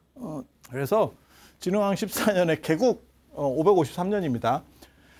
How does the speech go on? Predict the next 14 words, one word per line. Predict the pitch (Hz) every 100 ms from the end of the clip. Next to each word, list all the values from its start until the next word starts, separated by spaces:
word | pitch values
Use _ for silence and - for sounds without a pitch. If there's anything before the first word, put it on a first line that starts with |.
| - -
일곱 | 185 262 320 262
살에 | - 233 202 175 165 151
보위에 | 147 160 156
올라요, | 127 127 117 160 233
진흥왕이. | - 147 135 113
그러니까 | 123 131 107 -
전혀, | - 120 117 185 147 120 107 - - - _
어, | 131 120 113 110
상황 | 175 190
파악 | 185 170 120
안 | 104 131
되는 | 180 143 117 113
거고, | 101 117 156 110
버풍왕, | 147 147 349 202 95